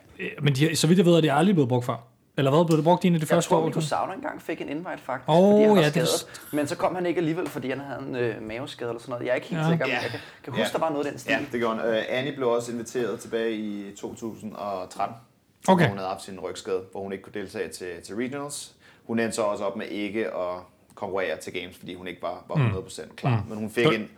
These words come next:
Speaker 1: hendes
Speaker 3: fik
Speaker 1: rygskade, som hun har talt en del om og sådan
Speaker 3: Ja,
Speaker 1: noget.
Speaker 3: præcis.
Speaker 1: Ja,
Speaker 3: Hun
Speaker 1: ja.
Speaker 3: fik en, hun fik en invitation
Speaker 1: Mm.
Speaker 3: alligevel.
Speaker 1: Mm.
Speaker 3: Øhm, og i de tilfælde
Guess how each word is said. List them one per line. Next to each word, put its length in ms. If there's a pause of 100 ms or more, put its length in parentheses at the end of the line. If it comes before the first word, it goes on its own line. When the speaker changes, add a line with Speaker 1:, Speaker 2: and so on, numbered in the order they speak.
(120)
Speaker 1:
hendes 140
Speaker 3:
fik 80
Speaker 1:
rygskade, 320
som 100
hun 60
har 80
talt 160
en 60
del 140
om 120
og 60
sådan 100
Speaker 3:
Ja, 60
Speaker 1:
noget. 120
Speaker 3:
præcis. 200
Speaker 1:
Ja, 40
Speaker 3:
Hun 100
Speaker 1:
ja. 80
Speaker 3:
fik 100
en, 80
hun 420
fik 120
en 80
invitation 580 (100)
Speaker 1:
Mm. 60
Speaker 3:
alligevel. 340 (260)
Speaker 1:
Mm. 60
Speaker 3:
Øhm, 460
og 240
i 60 (100)
de 120
tilfælde 500